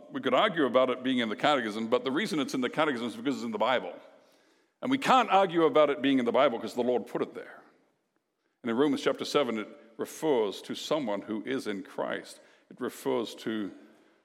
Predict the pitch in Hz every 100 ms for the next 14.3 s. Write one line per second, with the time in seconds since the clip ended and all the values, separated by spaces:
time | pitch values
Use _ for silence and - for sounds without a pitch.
0 | _ - - - 123 - - - 147 -
1 | 131 - - 135 - - _ _ _ _
2 | _ _ _ _ _ _ - 160 220 175
3 | 156 - - 156 139 - - 151 - 156
4 | 147 170 196 170 151 165 170 - - 160
5 | 180 165 160 - 165 160 170 156 143 143
6 | 147 127 131 139 180 151 143 151 143 139
7 | 147 180 226 - - _ _ _ _ _
8 | _ _ _ _ _ _ _ _ _ _
9 | _ _ _ 131 131 120 135 131 117 117
10 | 107 107 117 113 - - - _ _ _
11 | _ _ _ _ _ _ _ _ _ _
12 | _ _ _ _ _ _ - 202 196 170
13 | 180 214 175 160 160 143 151 139 - 117
14 | 175 -